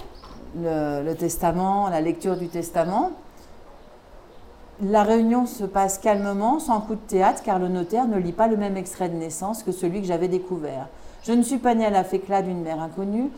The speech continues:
je n'y comprends rien, mais ouf, je suis envahie par un immense soulagement libératoire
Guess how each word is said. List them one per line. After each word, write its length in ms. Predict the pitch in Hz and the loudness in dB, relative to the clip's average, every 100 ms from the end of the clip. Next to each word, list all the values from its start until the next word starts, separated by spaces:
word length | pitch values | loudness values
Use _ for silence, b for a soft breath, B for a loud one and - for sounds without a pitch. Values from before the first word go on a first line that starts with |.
| B - | B -2
je 80 | |
n'y 140 | 226 226 | 2 2
comprends 440 | 233 226 - 202 | 2 0 2 2
rien, 320 | 175 170 147 147 | 4 0 -4 -4
mais 140 | 196 214 | -4 0
ouf, 320 | 240 208 - - B B | 0 0 -4 -16 B B
je 120 | - | -4
suis 260 | 196 214 202 | -2 0 2
envahie 400 | 220 208 208 240 | 2 4 4 4
par 200 | 220 185 | 2 0
un 160 | 170 185 | 0 2
immense 440 | 226 226 220 214 - | 2 4 2 -2 -6
soulagement 460 | 214 190 170 170 | -2 0 0 -2
libératoire 800 | 160 196 196 180 170 175 175 214 | -4 -2 0 -2 -4 -2 0 0